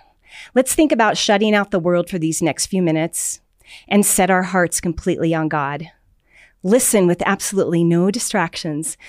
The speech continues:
It's only for a few minutes. And let's also prepare by opening up to the Holy Spirit. Receive what He is speaking to you as an individual, and then process with God afterwards, and hopefully apply the messages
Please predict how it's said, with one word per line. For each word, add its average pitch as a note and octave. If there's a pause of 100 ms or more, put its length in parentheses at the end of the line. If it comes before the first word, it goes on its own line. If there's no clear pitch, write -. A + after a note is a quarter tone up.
(220)
It's -
only G3+
for G3+
a F3+
few F3+
minutes. E3 (540)
And G3
let's G#3
also G#3+
prepare F3+
by F3+
opening G#3
up -
to F3+
the D#3+
Holy E3
Spirit. D#3 (500)
Receive G#3+
what -
He G3
is E3
speaking G3
to -
you E3+
as F3
an F#3
individual, E3+ (460)
and G#3+
then F#3+
process B3
with G#3+
God F#3+
afterwards, D#3+ (240)
and G3+
hopefully A#3+
apply F#3+
the F#3
messages F3+